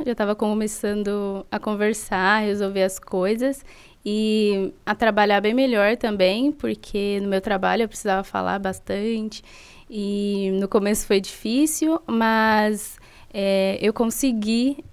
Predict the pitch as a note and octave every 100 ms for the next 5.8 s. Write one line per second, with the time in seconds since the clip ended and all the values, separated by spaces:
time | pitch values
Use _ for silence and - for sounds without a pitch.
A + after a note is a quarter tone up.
0 | - - - - G#3 F#3+ G#3 G#3+ G#3+ -
1 | G#3+ G#3+ A#3+ G#3 G#3 B3 A3+ G#3+ B3 A3+
2 | A3+ A#3+ G#3 F#3 G#3 G3+ G#3 - G3+ G3
3 | G#3 G3+ G3 G3+ G3 F#3+ G3 G#3 G3 F3+
4 | F3+ G3+ - B3 B3+ B3+ - - - -
5 | G#3 G#3 G3+ G3+ G#3+ G3+ G3